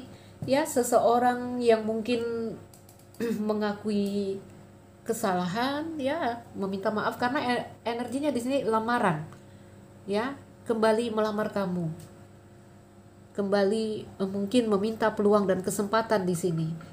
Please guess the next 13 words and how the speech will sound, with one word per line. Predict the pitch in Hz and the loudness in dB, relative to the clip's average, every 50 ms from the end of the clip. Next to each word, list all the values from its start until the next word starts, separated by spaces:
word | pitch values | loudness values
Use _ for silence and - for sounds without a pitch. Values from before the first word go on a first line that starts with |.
| - - - - | -18 -20 -14 -6
Maka | - 190 196 - 202 196 185 | -6 -6 -2 0 0 2 2
itu | 190 - - 247 269 240 | 2 2 2 2 2 4
dia | 208 214 220 | 6 6 6
berkata | 233 202 202 202 - 202 196 214 208 | 6 4 0 0 0 0 2 2 2
jujur | 180 196 196 180 170 220 240 262 294 302 - | 2 2 0 2 2 4 4 6 6 4 2
atau | 190 190 208 196 | 2 2 2 6
dia | 196 202 190 | 6 6 6
ingin | - 208 202 220 196 | 6 4 0 0 0
berterus | 190 196 196 - 208 202 - - | 0 0 0 0 -2 -2 -2 -2
terang | - 196 196 202 202 190 185 | -2 0 2 2 0 0 -2
di | 185 | -4
sini | 180 - 190 196 202 | -4 -4 -4 -6 -6
tentang | 196 - 226 233 240 - 226 190 180 | -2 -2 -4 -4 -2 -2 -2 -2 -2